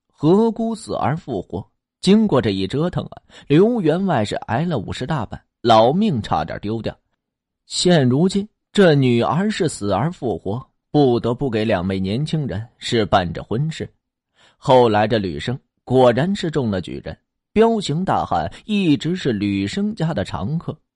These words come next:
这一天，彪形大汉要告辞，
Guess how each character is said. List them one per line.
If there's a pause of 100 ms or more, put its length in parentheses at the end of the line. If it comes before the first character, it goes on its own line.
(460)
这
一
天， (440)
彪
形
大
汉
要
告
辞，